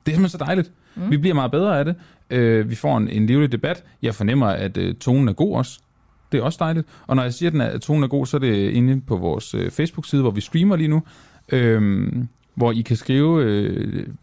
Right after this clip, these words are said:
Speaker 1: ja, nu har jeg lyst til at sige, det, det er vel i kommentarfeltet, det kan I selvfølgelig, men, men hold nu, hold nu tonen. Øhm, og det gør I også indtil videre. Det er simpelthen så dejligt. Vi er glade for, at I, øh,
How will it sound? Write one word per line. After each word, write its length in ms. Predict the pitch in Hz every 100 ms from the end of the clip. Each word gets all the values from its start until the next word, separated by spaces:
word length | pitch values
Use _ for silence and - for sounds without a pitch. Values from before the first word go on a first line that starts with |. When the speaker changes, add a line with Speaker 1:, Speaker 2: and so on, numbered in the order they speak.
| -
Speaker 1:
ja, 260 | - 76 98
nu 100 | 107
har 60 | 107
jeg 60 |
lyst 100 | 104
til 80 | 104
at 40 |
sige, 100 | 98
det, 360 | 95 110 92 101
det 100 | 113
er 40 |
vel 160 | 98 104
i 40 |
kommentarfeltet, 680 | 113 101 98 107 95 95 87
det 120 | 90
kan 100 | -
I 60 | 107
selvfølgelig, 300 | - 98 90
men, 200 | 87 85
men 240 | 95 95 -
hold 160 | 127
nu, 60 | 110
hold 160 | 127 113
nu 80 |
tonen. 340 | 107 117 113 104 - - - _ -
Øhm, 640 | 113 104 101 98 - -
og 220 | 104 -
det 100 | 120
gør 120 | 139
I 60 | 127
også 160 | 117
indtil 120 | 113 117
videre. 100 | 123
Det 60 |
er 40 | 123
simpelthen 180 | 165
så 80 | 135
dejligt. 280 | 120 127 131
Vi 160 | 127 113
er 80 |
glade 280 | 113 131 160
for, 180 | - 143
at 260 | - 113 -
I, 240 | 113 107
øh, 580 | 101 98 98 95 90